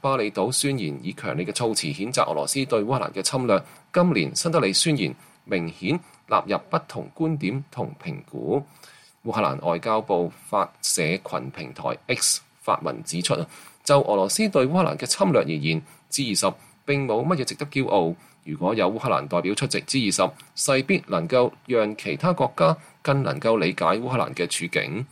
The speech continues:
路透社星期日引述一位唔願意透露姓名嘅歐盟官員報道指出，針對G二十領袖宣言嘅討論一直持續到最後一刻。呢位官員讚揚咗印度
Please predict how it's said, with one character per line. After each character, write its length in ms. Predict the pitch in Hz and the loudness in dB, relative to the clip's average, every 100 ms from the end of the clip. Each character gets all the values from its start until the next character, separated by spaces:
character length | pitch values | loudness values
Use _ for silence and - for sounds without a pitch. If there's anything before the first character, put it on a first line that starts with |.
| - - _ _ _ _ _ | -14 -20 _ _ _ _ _
路 200 | 113 110 | 0 2
透 160 | 120 117 | 4 4
社 180 | 113 | 2
星 160 | 113 147 | 2 2
期 120 | 107 | 2
日 100 | 92 135 | 0 0
引 200 | 113 120 | -2 0
述 140 | - | 0
一 80 | 131 | 2
位 220 | 123 131 | 2 2
唔 100 | 101 | 0
願 100 | 92 | -4
意 80 | 110 | -2
透 140 | 123 | -2
露 80 | 110 | 0
姓 160 | 107 113 | 0 0
名 160 | 90 | -2
嘅 100 | 78 | 0
歐 120 | 120 143 | 0 2
盟 160 | 85 | 0
官 160 | 82 139 | 0 0
員 200 | 80 80 | 0 -2
報 120 | 113 | 0
道 140 | 101 92 | 0 0
指 160 | 101 | 0
出， 120 | 131 147 - - _ - | 0 0 -2 -20 _ -2
針 320 | 127 113 110 | 0 0 0
對 220 | 110 92 | 2 2
G 200 | 87 117 90 | 0 -2 0
二 40 | |
十 100 | - - - | 0 -4 -6
領 240 | 78 95 | -6 0
袖 160 | 92 85 | 2 2
宣 220 | - 117 | 0 -2
言 100 | 78 | 0
嘅 160 | 95 98 | 0 0
討 200 | 78 107 | 0 0
論 120 | 92 | 2
一 140 | 104 - | 0 -2
直 160 | - - | -6 -4
持 200 | - 80 | -6 -6
續 140 | 92 - | -8 -2
到 160 | 101 | -2
最 220 | 101 101 | 0 -2
後 140 | 90 90 | 0 -2
一 40 | |
刻。 240 | 127 139 - - _ | 0 0 -2 -6 _
呢 100 | 214 | 0
位 120 | 143 | 2
官 160 | 143 208 | 2 0
員 160 | 113 - | 0 -2
讚 240 | - 127 123 | 0 0 0
揚 160 | 85 | -2
咗 80 | 117 | -2
印 240 | 151 131 | -2 -2
度 240 | 123 110 | 0 0